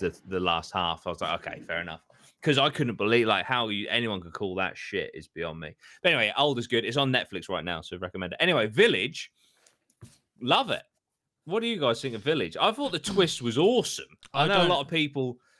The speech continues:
Speaker 1: I think he set the bar so high with Sixth Sense.
Speaker 2: Yeah.
Speaker 1: The greatest twist of all time.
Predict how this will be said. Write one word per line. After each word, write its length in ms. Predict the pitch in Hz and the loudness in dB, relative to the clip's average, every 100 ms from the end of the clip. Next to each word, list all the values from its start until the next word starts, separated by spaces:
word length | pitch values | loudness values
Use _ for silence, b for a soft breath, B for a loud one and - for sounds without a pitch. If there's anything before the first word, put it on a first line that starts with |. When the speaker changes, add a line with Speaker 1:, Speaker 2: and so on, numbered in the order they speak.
| b | b
Speaker 1:
I 60 | 156 | 2
think 280 | 240 196 | 2 2
he 140 | 185 190 | -4 -2
set 220 | - 170 | 0 -2
the 60 | 151 | 0
bar 260 | 160 151 | 2 2
so 500 | - - 277 240 226 | 0 -2 2 4 4
high 360 | 175 190 165 123 | 4 4 4 2
with 160 | 107 104 | -2 -8
Sixth 420 | - 110 - - | -4 -4 -4 -4
Sense. 320 | 127 87 87 | -2 -4 -8
Speaker 2:
Yeah. 280 | 110 104 98 - _ _ _ _ _ _ 123 | -8 -8 -10 -18 _ _ _ _ _ _ -4
Speaker 1:
The 120 | 147 | -4
greatest 600 | 147 160 165 151 - - | 0 2 2 0 -4 -6
twist 360 | 175 143 - | -4 -4 -2
of 120 | 135 131 | -2 0
all 200 | 139 135 | -2 -2
time. 560 | 156 139 87 85 107 | -2 -2 -2 -8 -10